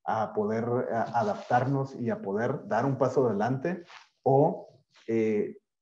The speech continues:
prever no caer, en, eh, por otro lado, en, en el riesgo de estar realizando actividades muy tradicionales con nuestros puestos de una manera tradicional,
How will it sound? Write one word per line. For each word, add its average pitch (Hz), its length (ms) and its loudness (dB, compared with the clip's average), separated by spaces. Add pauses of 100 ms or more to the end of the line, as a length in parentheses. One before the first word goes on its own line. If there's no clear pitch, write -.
(380)
prever 131 460 2
no 131 240 0
caer, 127 260 2
en, 131 220 -2
eh, 113 80 -6
por 107 160 -2
otro 107 180 -2
lado, 120 420 0
en, 214 280 -6
en 107 180 -4
el 101 140 -6
riesgo 120 400 0
de 120 100 0
estar 110 280 -4
realizando 120 680 -2 (240)
actividades 117 680 0
muy 135 240 2
tradicionales 123 1000 0 (220)
con 110 200 -2
nuestros 107 320 -4
puestos 120 440 0
de 110 80 0
una 107 180 2
manera 107 380 -2
tradicional, 220 640 -2